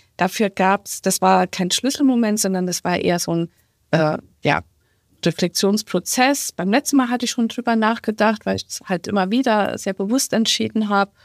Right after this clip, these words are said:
Und jetzt war es <clears throat> aber auch so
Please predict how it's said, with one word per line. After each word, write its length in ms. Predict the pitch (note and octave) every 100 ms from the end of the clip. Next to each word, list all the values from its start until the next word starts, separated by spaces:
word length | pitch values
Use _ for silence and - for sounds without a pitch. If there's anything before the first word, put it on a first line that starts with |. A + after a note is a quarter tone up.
| _ _ _
Und 200 | G#3 G#3
jetzt 500 | G#3 G3+ G#3 - -
war 180 | F#3 G3
es 200 | F#3+ - _
<clears throat> 300 | - A#3 F#3+
aber 220 | F#3 G3
auch 100 | F3+
so 360 | F#3 G3 G3